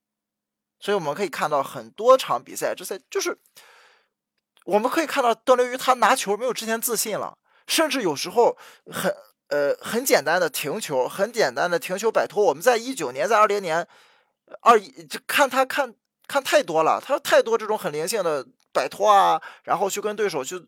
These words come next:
跟队友去做一下配合，然后杀到禁区里边，自己单刀射门也好，就助攻队友也好，有太多这样的表现了，但这个赛季都没有了。简单的传球他都做不好了。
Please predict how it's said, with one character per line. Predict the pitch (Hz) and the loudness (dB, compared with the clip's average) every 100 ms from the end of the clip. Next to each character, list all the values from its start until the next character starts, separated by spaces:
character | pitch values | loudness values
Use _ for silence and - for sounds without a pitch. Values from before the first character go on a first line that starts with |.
| - | -4
跟 | 214 | -4
队 | 208 208 | 0 0
友 | 131 | 0
去 | - | -6
做 | 180 208 | -6 -4
一 | 185 | -2
下 | 185 | -2
配 | 202 202 | -2 -4
合， | 160 143 | 0 0
然 | |
后 | 160 | 0
杀 | 170 160 | 0 0
到 | 180 | 0
禁 | 165 165 | -2 -8
区 | 170 | -8
里 | |
边， | 143 127 127 - - - | -4 -4 -4 -12 -20 -12
自 | - | -10
己 | 156 | -4
单 | 151 185 | 2 4
刀 | 175 | 4
射 | 185 175 | 2 -2
门 | 156 | -2
也 | 160 | -2
好， | 165 127 | 0 -2
就 | 131 175 | -2 -8
助 | - - - 214 | -10 -18 -8 -6
攻 | 190 | -4
队 | 202 190 | -2 -2
友 | 135 | 0
也 | 131 | -2
好， | 156 95 - _ _ _ | -4 -8 -8 _ _ _
有 | - | -12
太 | - 294 | 0 0
多 | 240 | 2
这 | 190 | 0
样 | 156 | 0
的 | |
表 | 135 185 | -2 -8
现 | 151 | -8
了， | 160 | -8
但 | 269 | -6
这 | 349 | -4
个 | |
赛 | 285 285 | -4 -6
季 | |
都 | 269 | -6
没 | 294 285 | -6 -4
有 | 233 | -4
了。 | - - _ _ _ _ _ _ _ _ _ _ _ _ _ | -4 -8 _ _ _ _ _ _ _ _ _ _ _ _ _
简 | - 180 147 | 0 0 4
单 | 233 381 | 4 4
的 | |
传 | 269 - 170 | 2 0 -4
球 | 170 | -4
他 | 160 165 | -6 -6
都 | 165 | -6
做 | - | -4
不 | 143 123 | -4 -6
好 | - | -14
了。 | - 71 | -14 -16